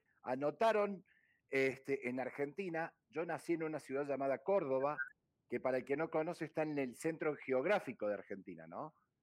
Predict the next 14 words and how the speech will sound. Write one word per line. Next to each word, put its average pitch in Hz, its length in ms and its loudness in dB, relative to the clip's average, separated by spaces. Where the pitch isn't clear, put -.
Entonces, 120 520 0
es 160 120 2
como 165 260 2
que 143 220 2
si 139 160 -2
vivís 147 420 0
en 131 140 -2
Estados 143 360 0
Unidos 156 380 -2
y 127 60 -2
estás 131 340 -4
ahí 127 180 0
por 120 320 -2
Alabama, 147 800 2